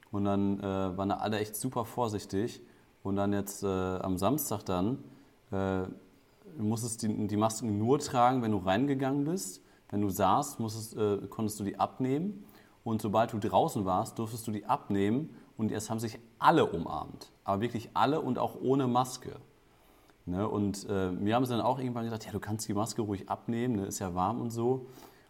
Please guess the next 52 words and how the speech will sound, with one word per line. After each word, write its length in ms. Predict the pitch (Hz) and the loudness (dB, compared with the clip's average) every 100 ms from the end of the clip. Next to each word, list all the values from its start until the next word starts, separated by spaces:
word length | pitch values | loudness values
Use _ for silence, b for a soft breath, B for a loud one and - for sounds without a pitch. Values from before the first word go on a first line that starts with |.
| _ | _
Und 60 | 98 | -2
da 40 | |
habe 100 | 98 | 0
ich 60 | 101 | 0
auch 60 | |
gesagt, 240 | 117 98 92 | -4 -4 -2
nee, 160 | 104 | 0
irgendwie, 540 | 98 107 117 120 117 117 - - _ _ | 0 0 0 0 0 -2 -8 -18 _ _
weiß 180 | 104 113 | -2 0
ich 60 | 98 | 2
nicht, 100 | 95 | 0
habe 100 | 104 | 0
ich 40 | |
da 60 | 110 | 2
ein 100 | 104 | 2
schlechtes 400 | 98 113 110 - | 2 -2 -2 -6
Gefühl 320 | 101 - 151 | -8 2 4
bei, 100 | 110 | 4
also 200 | 90 98 | 2 2
wie 40 | 95 | 0
du 120 | 104 | 2
das 180 | 104 104 | 2 2
gerade 140 | 98 | -2
auch 80 | 113 | -2
schon 180 | - 95 | -4 -2
gesagt 320 | 87 90 - | -2 -4 -4
hast. 280 | 101 113 B B B B B B _ | -4 -6 B B B B B B _
Und 80 | 98 | 0
dann 120 | 98 | 2
habe 120 | 104 | 2
ich 60 | 120 | 0
dann 160 | 113 | 0
halt, 180 | 110 107 | 2 2
obwohl 240 | 101 101 123 | 2 2 0
ich 100 | 127 | 2
mir 80 | 127 | 0
da 80 | |
irgendwie 180 | 107 104 | 0 0
doof 300 | 92 123 156 | 2 2 2
bei 120 | 98 | -2
vorkam, 580 | 90 - 90 - 92 101 | -2 -2 -4 -2 -2 -2
weil 100 | 98 | -2
wir 100 | 95 | -2
waren 140 | 92 101 | -2 0
dann 100 | 101 | 0
nachher 200 | 98 98 | -2 -4
draußen, 680 | 85 90 120 131 135 131 131 B B B B _ 107 | 0 2 2 4 2 2 -2 B B B B _ -2
äh, 320 | 104 104 101 | 0 2 0
mit 360 | - - 107 | -2 -4 -2
ein 60 | 107 | 0
bisschen 260 | 110 110 107 | 0 0 2
mehr 500 | 104 101 95 - | 4 4 2 -2